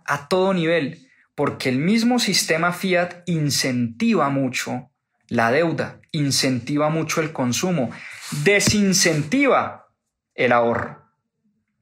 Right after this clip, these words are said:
La deuda desincentiva el ahorro. El sistema, como está des-, diseñado hoy, es un sistema que nos invita a gastar, nunca a ahorrar.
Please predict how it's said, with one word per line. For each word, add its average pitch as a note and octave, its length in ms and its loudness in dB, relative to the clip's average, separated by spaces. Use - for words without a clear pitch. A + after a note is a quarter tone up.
La C#3+ 200 2
deuda F#3 340 4
desincentiva G3 1000 2
el - 80 4
ahorro. F3 480 2
El D#3+ 220 2
sistema, G#3+ 680 0
como A3 220 0
está C#3+ 240 0
des-, E3 340 0
diseñado D3 580 0
hoy, E3 280 0
es E3 140 0
un G3 140 2
sistema G3+ 560 0
que G#3+ 100 0
nos F3 220 0
invita C#3 640 -2
a F3+ 140 4
gastar, - 760 0
nunca F#3 600 2
a - 40 4
ahorrar. D#3 600 0